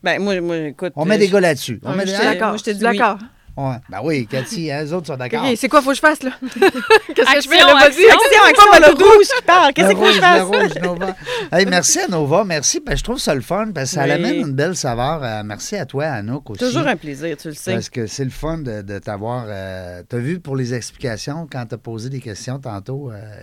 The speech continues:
Speaker 2: Émilie, ben, c'est plus Anouk. Anouk, le, c'est la spécialiste, Nova. Euh, merci, Cathy.
Speaker 3: Ça me fait plaisir. Merci à vous deux, à,
Speaker 2: Ouais.
Speaker 3: à vous trois, à nous,
Speaker 2: Ben
Speaker 3: à
Speaker 2: oui.
Speaker 3: nous tous.
Speaker 1: À nous
Speaker 2: À
Speaker 3: À
Speaker 2: nous
Speaker 3: tous ceux
Speaker 2: tous.
Speaker 3: qui s'é-, qui nous écoutent présentement
Speaker 2: Ouais.
Speaker 3: et qui partagent allègrement.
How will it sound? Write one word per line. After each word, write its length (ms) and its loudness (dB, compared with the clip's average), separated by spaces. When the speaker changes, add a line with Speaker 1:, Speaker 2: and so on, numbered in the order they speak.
Speaker 2:
Émilie, 360 -14
ben, 160 -16
c'est 140 -18
plus 300 -12
Anouk. 340 -10
Anouk, 240 -10
le, 140 -10
c'est 160 -10
la 100 -6
spécialiste, 800 -4
Nova. 320 -4
Euh, 280 6
merci, 460 -4
Cathy. 500 -6
Speaker 3:
Ça 80 -6
me 60 -8
fait 120 -6
plaisir. 320 -6
Merci 240 -10
à 40 -8
vous 120 -10
deux, 260 -10
à, 220 -8
Speaker 2:
Ouais. 180 -6
Speaker 3:
à 80 -12
vous 120 -16
trois, 280 -18
à 60 -16
nous, 240 -12
Speaker 2:
Ben 160 -6
Speaker 3:
à 80 -2
Speaker 2:
oui. 180 -4
Speaker 3:
nous 80 -2
tous. 220 -8
Speaker 1:
À 80 -8
nous 100 -2
Speaker 2:
À 60 -2
Speaker 3:
À 100 -2
Speaker 2:
nous 180 -2
Speaker 3:
tous 60 -4
ceux 120 0
Speaker 2:
tous. 60 -6
Speaker 3:
qui 80 -12
s'é-, 200 -6
qui 200 -12
nous 160 -8
écoutent 280 -6
présentement 360 -4
Speaker 2:
Ouais. 360 2
Speaker 3:
et 80 -2
qui 180 -4
partagent 440 -2
allègrement. 520 -4